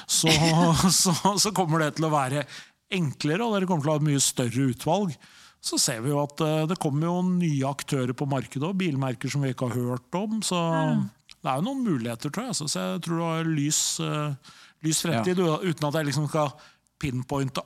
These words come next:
Speaker 1: akkurat den ene bilen, men da får vi heller, eh, snakkes igjen når, eh, når det nærmer seg.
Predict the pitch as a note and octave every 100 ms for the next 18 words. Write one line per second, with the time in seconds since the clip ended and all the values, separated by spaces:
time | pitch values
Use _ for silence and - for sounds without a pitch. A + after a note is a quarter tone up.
0 | - - - D3+ C#3+ D3 C3+ C3 B2+ C3
1 | C3 F#3 F3 D#3+ D#3 D3+ C3+ C#3 C3+ C3+
2 | C3+ B2+ C#3+ B2 A2+ - C3 C#3 C3+ C3
3 | C3 C3 B2+ C3 C3 B2+ A#2 A2+ D#3